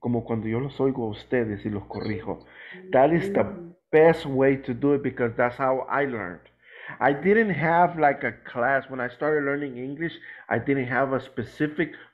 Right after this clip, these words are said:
Speaker 1: phonetics class. Let me give you an example. That's when I started
Speaker 2: Yes.
Speaker 1: learning English, right? But when you
Speaker 2: Mm-hmm.
Speaker 1: become a professional teacher, you have to take those classes, right?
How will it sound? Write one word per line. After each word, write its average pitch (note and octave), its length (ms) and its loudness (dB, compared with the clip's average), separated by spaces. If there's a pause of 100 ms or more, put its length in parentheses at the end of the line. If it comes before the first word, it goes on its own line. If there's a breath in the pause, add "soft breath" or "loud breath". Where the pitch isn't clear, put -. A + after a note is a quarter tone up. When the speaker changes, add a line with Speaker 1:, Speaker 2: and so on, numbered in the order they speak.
Speaker 1:
phonetics C3 500 0
class. F2 340 -6 (1400 loud breath)
Let E3 120 2
me G3+ 80 4
give F#3+ 180 2
you F#3 80 4
an E3 80 2
example. G#2+ 520 -2 (840)
That's E3 180 2
when A#3+ 100 4
I F3 60 4
started C#3+ 340 0
Speaker 2:
Yes. - 20 -2
Speaker 1:
learning C3 320 0
English, F#2+ 360 -12
right? A#2 220 -4 (560 soft breath)
But C#3+ 280 2
when C3 200 2
you C3+ 100 0
Speaker 2:
Mm-hmm. - 0 -
Speaker 1:
become D#3+ 400 -2
a D#3+ 80 2
professional D3 760 -2
teacher, A#2+ 600 -6 (340 soft breath)
you C#3+ 200 -2
have C#3+ 320 -4
to C#3 100 -4 (100)
take C3+ 240 -2
those A#2+ 200 -4 (120)
classes, G#2+ 460 -6 (480)
right? D#2+ 160 -6